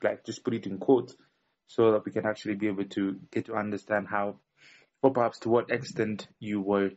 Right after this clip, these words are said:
listening, you know, and if there is something that you felt, you know, just hit you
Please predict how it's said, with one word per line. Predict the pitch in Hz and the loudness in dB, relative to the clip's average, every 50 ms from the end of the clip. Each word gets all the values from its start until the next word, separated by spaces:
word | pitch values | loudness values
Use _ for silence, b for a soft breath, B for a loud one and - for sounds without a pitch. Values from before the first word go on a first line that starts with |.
| _ _ - | _ _ -16
listening, | 104 101 104 98 - - 117 117 131 135 139 147 147 - _ _ _ _ _ _ _ _ _ _ _ | -14 -14 -14 -14 -14 -10 -6 -2 -2 0 0 -2 -4 -8 _ _ _ _ _ _ _ _ _ _ _
you | - 107 | -6 -4
know, | 104 101 101 | -2 -2 -2
and | 101 107 110 107 104 | -2 -2 -4 -4 -4
if | 98 - | -4 0
there | 113 107 | 0 -2
is | 104 - | -2 -2
something | - 127 123 120 123 127 120 110 | -2 -2 -2 0 -2 -2 -2 -2
that | 104 - - | -4 -6 -10
you | 101 | -12
felt, | - - 117 113 113 113 110 - - _ _ - | -6 0 2 4 4 2 0 -4 -14 _ _ -8
you | 110 104 | -6 -4
know, | 101 101 98 98 95 - 120 | -2 -2 -2 -4 -6 -10 -16
just | - 110 107 104 - - - _ _ _ _ _ _ - - - _ - | -14 -12 -12 -12 -14 -18 -20 _ _ _ _ _ _ -20 -20 -20 _ -12
hit | 123 120 - 110 | -12 -10 -4 -2
you | 113 110 | -2 -2